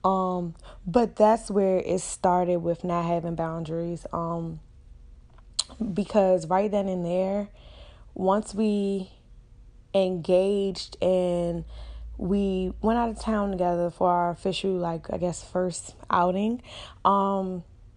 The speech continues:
and we got back home and we decided we wanted to spend more time together, you know. We're all grown here, so I'll be quite frank with you.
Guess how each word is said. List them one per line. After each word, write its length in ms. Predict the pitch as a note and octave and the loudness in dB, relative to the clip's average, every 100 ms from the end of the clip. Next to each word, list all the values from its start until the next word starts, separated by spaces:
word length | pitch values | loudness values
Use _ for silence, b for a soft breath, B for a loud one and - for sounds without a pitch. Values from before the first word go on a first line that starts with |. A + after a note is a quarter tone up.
| - | -2
and 160 | G3 G3 | 2 2
we 100 | G3+ | 2
got 220 | G#3 A#3 | 2 2
back 180 | B3 A#3+ | 2 -2
home 680 | - A3+ A3+ G3 F3 E3+ E3+ - | -4 -2 0 0 0 -2 -6 -4
and 560 | F#3+ F#3 F3 E3+ E3+ - B B B | -2 0 -2 -2 -6 -8 B B B
we 280 | G3 C#4+ D4 | 0 2 2
decided 420 | A3+ A#3+ C#4 C#4 | 0 4 4 4
we 80 | B3+ | 2
wanted 180 | A#3 A3 | 0 -2
to 60 | |
spend 240 | A3 A3+ G#3 | -2 0 2
more 160 | G3+ | 0
time 320 | G3+ G#3 G3 | -2 -2 -2
together, 540 | G3 F#3 F#3 F3 F#3+ F#3+ | -2 0 0 0 0 0
you 240 | G3 A3+ | -2 -2
know. 400 | A3 G3 G3 A3 - - - b - - - - - | 0 0 -2 -4 -8 -20 -20 b -20 -20 -20 -20 0
We're 120 | G#3+ | 4
all 180 | B3 A#3 | 6 6
grown 260 | G#3 F#3+ G3 | 4 0 2
here, 220 | F#3+ G3 | 2 2
so 280 | - G3+ G3 B B - | 2 2 2 B B 4
I'll 180 | A3 | 4
be 200 | G3+ G#3+ G3+ | 4 0 0
quite 260 | G3 F#3+ | 2 2
frank 240 | - F#3+ F#3+ | 0 -2 -2
with 140 | F#3 | -2
you. 260 | G3 G3+ | 0 2